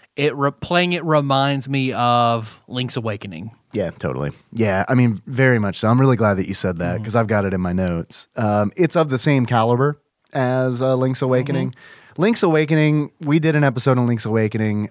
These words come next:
Speaker 2: uh, a long time ago,
Speaker 1: Mm-hmm.
Speaker 2: uh, back when we were in Annex two. And Link's Awakening is still my favorite Legend of Zelda game. And I don't
Speaker 1: Oh, yeah. No,
Speaker 2: and
Speaker 1: absolutely. Bar none.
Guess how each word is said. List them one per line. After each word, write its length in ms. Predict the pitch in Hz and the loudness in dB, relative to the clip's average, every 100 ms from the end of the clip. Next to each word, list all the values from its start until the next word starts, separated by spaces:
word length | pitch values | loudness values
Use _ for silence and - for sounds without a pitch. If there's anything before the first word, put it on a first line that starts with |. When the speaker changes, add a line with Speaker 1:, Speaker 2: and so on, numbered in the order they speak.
| - | -4
Speaker 2:
uh, 240 | 110 104 | -2 0
a 60 | 104 | 0
long 420 | 113 120 127 123 | 2 2 2 2
time 260 | 110 107 101 | 0 0 0
ago, 420 | 92 98 98 95 | 0 0 0 0
Speaker 1:
Mm-hmm. 160 | 120 117 123 _ | -2 -6 -10 _
Speaker 2:
uh, 540 | 113 110 107 107 104 101 | 0 2 2 2 2 0
back 260 | 123 131 | 0 0
when 140 | 135 117 | 0 0
we 120 | 117 | 0
were 160 | 110 | 0
in 80 | 107 | 0
Annex 480 | 104 117 117 104 - | 0 0 2 0 -4
two. 400 | - 120 98 95 - - - _ | -2 -2 0 -4 -8 -20 -20 _
And 640 | 127 117 113 113 113 113 110 _ - | -2 0 2 2 2 0 -4 _ -4
Link's 260 | 175 214 202 | 0 0 0
Awakening 440 | 175 160 151 135 | 0 2 2 0
is 280 | 160 151 135 | 2 0 0
still 440 | - - 147 135 123 | -6 -2 2 2 4
my 180 | 113 | 2
favorite 420 | 107 104 98 95 - _ | 0 0 0 -2 -6 _
Legend 340 | 110 98 92 95 | -4 -2 0 -2
of 60 | |
Zelda 440 | 87 87 80 80 82 _ | -2 -2 -2 -4 -4 _
game. 480 | - 98 80 65 65 | -4 -2 -2 -6 -8
And 140 | - 156 | -2 0
I 60 | 196 | 0
don't 200 | 226 160 | 0 -4
Speaker 1:
Oh, 140 | 151 180 | -6 -2
yeah. 200 | 160 110 - | -2 -4 -2
No, 200 | 131 113 | 0 0
Speaker 2:
and 80 | 113 | -2
Speaker 1:
absolutely. 440 | 135 - 143 110 | -4 -2 -4 -4
Bar 220 | 120 131 | -2 -2
none. 280 | 131 117 107 | 0 -4 -6